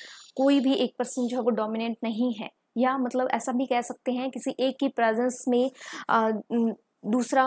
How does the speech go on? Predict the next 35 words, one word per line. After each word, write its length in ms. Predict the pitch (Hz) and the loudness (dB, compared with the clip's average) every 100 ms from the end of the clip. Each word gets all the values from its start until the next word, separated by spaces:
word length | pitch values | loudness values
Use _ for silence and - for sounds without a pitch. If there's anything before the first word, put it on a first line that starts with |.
| 269 254 | 2 -2
जो 140 | 240 | -2
है 60 | 240 | 0
वो 100 | 254 | 2
फंक्शन 380 | 254 247 277 269 | 2 2 4 6
ही 80 | |
नहीं 160 | 262 240 | 6 4
कर 100 | 202 | 2
सकता, 340 | 202 - - 208 | 0 -2 0 0
मतलब 260 | 214 254 | 2 2
दोनों 260 | 208 240 262 | 4 4 4
करेंगे 340 | 254 254 285 | 4 2 2
तो 100 | 277 | 2
एक 120 | 262 - | -2 -2
साथ 200 | 240 240 | -4 -4
फंक्शन 400 | 269 254 285 277 | -4 -4 -2 -2
करेंगे 320 | 254 254 302 | -2 -2 -2
या 120 | 277 | -4
तो 120 | 277 | -2
नहीं 300 | 247 220 233 | -4 -2 -2
करेंगे। 400 | 208 202 196 190 - - - - | -2 -4 -6 -8 -10 -16 -14 -2
Both 320 | 233 311 349 | 2 4 4
the 80 | 349 339 233 | 2 2 2
allele 260 | 254 277 | 2 2
for 140 | 277 254 | 0 -2
a 100 | 240 247 | -2 -2
character 380 | 233 - 254 220 220 240 | -4 -2 0 0 0 -2
are 100 | 233 190 | 0 4
dominant 500 | 233 240 262 294 294 254 | 4 6 4 4 2 -2
and 180 | 247 226 | -2 -4
express 440 | - - 311 311 - 269 | -6 -2 0 0 -2 -4
its 260 | 254 - 294 | -4 -4 0
full 160 | 311 302 | 0 0
character 340 | 226 220 254 240 | -2 -2 -2 -2
is 120 | 226 - | -2 -2
called 240 | 226 240 | -2 -2